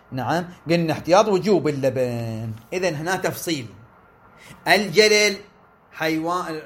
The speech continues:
حل-، حرم لحمه ولبنه بنحو الفتوى. الذي شرب من، من الخنزير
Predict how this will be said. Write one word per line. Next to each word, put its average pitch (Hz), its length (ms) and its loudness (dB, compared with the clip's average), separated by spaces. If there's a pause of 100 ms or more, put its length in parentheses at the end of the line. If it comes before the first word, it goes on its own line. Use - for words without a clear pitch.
(320)
حل-، 190 260 0
حرم 170 340 -2
لحمه 175 640 -4 (320)
ولبنه 165 480 0
بنحو 190 220 0
الفتوى. 147 360 -2 (680)
الذي 185 760 2
شرب 190 360 2
من، 151 440 -6
من 170 80 -4
الخنزير 196 840 -2